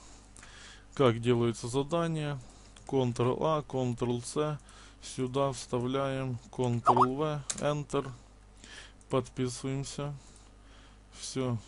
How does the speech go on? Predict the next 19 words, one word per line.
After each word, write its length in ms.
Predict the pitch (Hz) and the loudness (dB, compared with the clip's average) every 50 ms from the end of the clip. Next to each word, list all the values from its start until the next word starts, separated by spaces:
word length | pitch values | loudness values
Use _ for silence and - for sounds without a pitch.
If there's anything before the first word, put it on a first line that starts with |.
| - - - | -14 -16 -8
восемь 400 | 120 123 131 123 123 - 123 110 | -4 -2 -2 -2 0 -2 -2 -2
секунд 480 | - - 131 123 123 - 156 165 151 - | -2 -4 -6 -6 -4 -4 -4 -4 -4 -6
ещё 240 | 147 - - 147 139 | -10 -6 -4 -4 -4
осталось. 540 | 135 - - - 139 - 135 - - - - - | -4 -4 -2 -2 -2 0 -2 -4 -8 -10 -12 -10
Ещё 160 | - - 147 | -6 -4 -2
можно 280 | 135 131 113 113 120 117 | -2 -2 0 0 0 0
покурить, 520 | 117 - 131 - - 135 135 165 170 - | 0 -2 -2 -2 -2 -4 -4 -4 -6 -10
сходить 440 | - - - 127 127 120 117 120 - | -10 -8 -6 -6 -4 -6 -6 -4 2
и 60 | 117 - - - - | 4 6 6 6 4
так 200 | 120 117 117 113 | 2 0 -2 -4
далее. 400 | 117 113 110 - - - - - - - - - - - - - - - - - - - - - - - - - - - - - - - - - - - - - - - - - - - - - - - - - - - - - - - - - - - - - - - | -4 -4 -4 -4 -6 -8 -10 -12 -14 -18 -20 -20 -20 -20 -20 -20 -20 -20 -20 -20 -20 -20 -20 -20 -20 -20 -20 -20 -20 -20 -20 -20 -20 -20 -20 -20 -20 -20 -20 -20 -20 -20 -20 -20 -20 -20 -20 -20 -20 -20 -20 -20 -20 -20 -20 -20 -20 -20 -20 -20 -20 -20 -20 -20 -18 -12
Вот, 220 | - 123 120 120 117 - - - | -8 -6 -4 -4 -6 -8 -10 -4
подтвердить. 640 | - - 190 175 - - - 135 127 123 117 120 110 - | -2 -2 -2 -2 -4 -8 -8 -6 -6 -4 -4 -4 -4 -4
Подписались 640 | - - 139 - - 147 - - 175 160 143 - - | -4 -6 -6 -4 -6 -6 -4 -2 -2 -2 -4 -6 -8
на 80 | 131 | -10
страничку. 500 | 117 - 120 123 123 120 107 - - - | -10 -8 -6 -4 -4 -4 -4 -6 -10 -12
Всё, 240 | 123 - - - 135 | -10 -6 -2 -2 -2
баланс 420 | 123 123 135 143 143 135 131 - - | 0 0 0 0 0 -2 -2 -4 -6
меняется. 680 | 147 147 165 175 180 170 165 160 - - - - 131 | -4 -2 0 0 0 0 -2 -2 -6 -8 -8 -10 -10